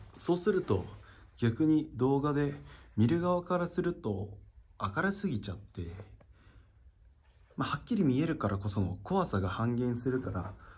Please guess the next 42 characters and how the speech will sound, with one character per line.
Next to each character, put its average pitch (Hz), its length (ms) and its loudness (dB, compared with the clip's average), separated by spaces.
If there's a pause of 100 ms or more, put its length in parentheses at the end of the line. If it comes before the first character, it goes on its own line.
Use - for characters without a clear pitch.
(140)
も 123 140 0
う 147 40 -2
ち - 100 -2
ょ - 40 -2
っ 180 100 -10
と - 240 2 (1300)
暗 117 280 4
い 131 60 4
状 139 200 2
態 135 260 0
で 143 180 0 (1600)
撮 151 120 -6
っ 151 40 -4 (160)
た 131 80 -6
方 107 140 -8
が、 - 180 -12
足 - 220 -6
元 - 280 -4
マ 127 100 -4
ジ 98 100 -4
悪 92 120 0
い 92 40 -4
な、 101 120 -4 (640)
い 165 80 2
い 180 40 6
ん 170 60 6
じ 143 100 2
ゃ - 20 0
な 120 180 4
い 139 60 4
っ 143 40 4
て - 220 -2
い 104 60 6
う - 20 6
の 95 140 4
を 85 80 -2 (1300)
言 104 80 4
わ 104 80 4
れ 117 100 6
た 135 160 2
ん 113 80 4
で、 90 80 4